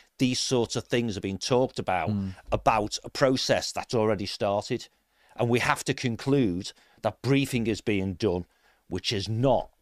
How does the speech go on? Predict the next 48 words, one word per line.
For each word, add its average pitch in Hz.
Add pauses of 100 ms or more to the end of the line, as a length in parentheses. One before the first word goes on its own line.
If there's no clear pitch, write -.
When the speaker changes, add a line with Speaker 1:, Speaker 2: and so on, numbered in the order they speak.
(260)
Speaker 1:
in 104
the 90
spirit 107
of 80
what 87 (120)
this -
is 92
supposed 92
to 95
be 90
about. 82 (720)
And 90
we 90
Speaker 2:
Mm. -
Speaker 1:
call 117
upon 90
those 98
involved 92
parties 101
to -
comment 82
about 80
it. - (240)
Speaker 2:
Mm. 73 (540)
Speaker 1:
And 113
the, 117 (120)
the 131
audience 151
say, 107
"Who 127
do -
you 120
mean, 131
the 113
Premier 117
League?" 123
Damn 226
right 220
we 208
mean 160
the 147
Premier 120
Speaker 2:
Yeah. 110
Speaker 1:
League. 110
Who 214
else 220
is 113
it? 90